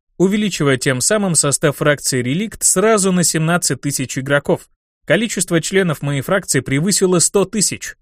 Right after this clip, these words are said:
Ого! Быстро же мы растем! Теперь действительно ничто не мешало мне отправиться на древний крейсер, где моего прибытия уже ждали капитаны кораблей сопровождения. И тема предстоящих переговоров была действительно что ни на есть серьезнейшая.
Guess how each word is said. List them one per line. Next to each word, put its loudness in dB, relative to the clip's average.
Ого! 4
Быстро 2
же 0
мы 0
растем! 2
Теперь -2
действительно -2
ничто -2
не -2
мешало -2
мне -2
отправиться -2
на -4
древний -2
крейсер, -4
где 0
моего 0
прибытия -2
уже -2
ждали 2
капитаны -2
кораблей -2
сопровождения. -2
И -10
тема 2
предстоящих -2
переговоров 0
была 0
действительно -4
что -4
ни -2
на -2
есть -6
серьезнейшая. -4